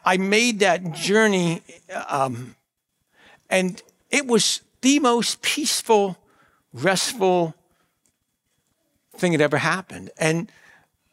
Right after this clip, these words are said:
so my, my understanding of, uh, of this universe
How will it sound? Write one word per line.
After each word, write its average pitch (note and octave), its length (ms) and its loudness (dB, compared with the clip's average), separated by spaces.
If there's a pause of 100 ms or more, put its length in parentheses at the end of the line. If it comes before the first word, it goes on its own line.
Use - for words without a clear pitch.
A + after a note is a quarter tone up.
(1300)
so B3 220 2
my, G#3+ 300 -2
my G#3 200 2
understanding G#3+ 840 2
of, D#3 400 0 (420)
uh, E3 340 -18 (1400)
of D#3+ 140 0
this F#3+ 220 2
universe D#3+ 880 2